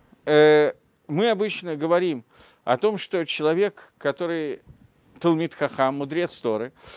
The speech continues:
этот человек должен быть мягкий, по слову, потому что слова Хахамим, они слышатся, когда он обращается с мягкостью. Но здесь говорится немножко другое. Здесь говорится о том, что Талмид Хохам должен быть дерзким.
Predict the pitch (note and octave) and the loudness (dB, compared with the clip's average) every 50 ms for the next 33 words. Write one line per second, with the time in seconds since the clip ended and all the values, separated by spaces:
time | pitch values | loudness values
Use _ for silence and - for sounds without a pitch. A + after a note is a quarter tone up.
0 | - - _ _ - E3 G3+ G#3+ G3+ - - - G3+ G3 G3+ G#3+ A3 F#3+ - - | -20 -20 _ _ 2 2 2 2 0 -2 -2 -2 0 0 0 0 -2 -4 -8 -16
1 | - _ B2+ D3+ F#3 F#3+ E3 C#3+ F3+ F3 D#3 D#3 F3 E3+ E3 - - - - _ | -20 _ -4 -4 -2 -2 -4 -8 -10 -10 -6 -6 -6 -6 -6 -10 -18 -20 -18 _
2 | - C3+ C#3 D#3 D#3+ D3+ D3 _ - D3+ C#3 - B2 - - C#3+ C#3 C#3+ D#3 D3+ | -6 -4 0 0 0 0 -2 _ -8 -8 -6 -6 -8 -8 -4 -4 -2 -2 -2 -4
3 | D3+ - _ D#3+ C#3+ D3+ D3 E3 D3+ - - - D3 C#3+ C3 B2 - _ - - | -6 -12 _ -6 -4 -2 -2 -2 -4 -8 -8 -6 -4 -4 -4 -6 -10 _ -20 -20
4 | - - - _ - - - D3 D3+ D#3+ F3+ E3+ - - - - D#3+ D#3 F3 G3+ | -20 -20 -20 _ -14 -6 2 4 6 6 6 4 2 -6 -6 -4 -2 -2 0 -2
5 | G3+ F#3+ E3+ - _ _ _ _ - B2+ C#3 D#3+ D#3+ D#3 - - - - - E3 | -4 -6 -8 -12 _ _ _ _ -4 -4 -2 -2 -4 -6 -8 -10 -14 -8 -4 -2
6 | F#3+ F3+ - - A#2+ - - A#2+ - - B2 A#2+ A#2+ C#3+ C#3+ C#3 C#3 - _ C3 | -2 -2 -4 -8 -12 -14 -16 -14 -8 -8 -6 -2 0 0 0 0 -2 -4 _ -6
7 | A#2+ C3+ C#3 C3 - - - D#3 D3 C3+ - - B2 - - - C3 A2 F#2+ - | -2 -2 -4 -4 -4 -2 0 0 0 0 -2 -8 -16 -18 -10 -6 -6 -6 -6 -6
8 | _ - A2+ - - - A2+ A2 A2+ B2 C3 B2+ D3 F#3+ A#3 B3+ - - - _ | _ -14 -14 -14 -10 -8 -6 -6 -4 -6 -8 -8 -4 -4 -4 -4 -6 -10 -18 _
9 | _ _ _ _ - - - - - _ _ _ A2+ C3 D3 E3 G3 A#3 G#3 - | _ _ _ _ -20 -20 -20 -20 -20 _ _ _ 2 6 6 6 6 4 0 -4
10 | - F#3 F3 F3 F3+ F#3+ G3+ - - - F3+ D#3 E3+ F3 D#3 D#3 E3 C3 F#2+ C#2+ | -6 -6 -6 -4 -4 -4 -4 -4 -4 -4 -4 0 -2 -2 0 2 2 2 0 -2
11 | - - _ _ _ _ _ - - - - - - _ _ A2+ G#2+ A2 C#3+ A3 | -6 -12 _ _ _ _ _ -20 -20 -20 -20 -20 -20 _ _ -12 -8 -2 0 0
12 | A#3+ G3+ F#3+ F3 F3 F3+ F#3 G#3 G#3 - - - D3 D3 - G3 G3 F3+ - - | 0 0 -2 0 0 2 0 0 -4 -4 -2 -2 -2 -2 -2 -4 -6 -6 -8 -10
13 | E3 D3 D#3 D3 D3 D3 C3+ - - G3 F#3+ E3+ F3 D3 C3+ D3+ D#3+ E3 D3+ C3+ | -6 -4 -4 -4 -4 -4 -6 -2 -4 -4 -2 -2 -6 -4 -2 0 0 0 0 -4
14 | D#3 D3 C3 C3 D#3 D3 B2+ A#2 G2 G#2+ C3+ C3+ B2+ A#2+ - - - E3 E3+ E3+ | -6 -6 -2 0 0 -2 -2 -8 -2 2 2 2 2 0 -8 -12 -12 -12 -12 -14